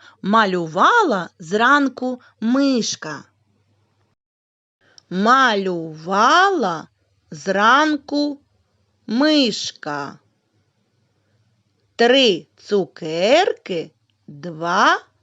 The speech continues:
горішка. А в обід в куточку сіла. І смачний малюнок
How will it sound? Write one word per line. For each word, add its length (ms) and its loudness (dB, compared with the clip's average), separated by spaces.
горішка. 1300 0
А 260 4
в 160 -10
обід 680 2
в 100 -20
куточку 1200 2
сіла. 760 -4
І 220 0
смачний 1200 -6
малюнок 1120 0